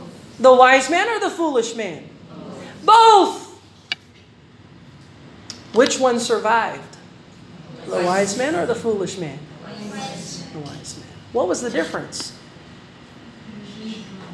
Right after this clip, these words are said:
The wise man heard and obeyed. The foolish man heard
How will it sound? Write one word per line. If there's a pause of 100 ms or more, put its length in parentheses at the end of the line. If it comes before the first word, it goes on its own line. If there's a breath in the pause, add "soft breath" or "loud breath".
(1120)
The
wise
man (240)
heard (880)
and
obeyed. (1120)
The
foolish
man
heard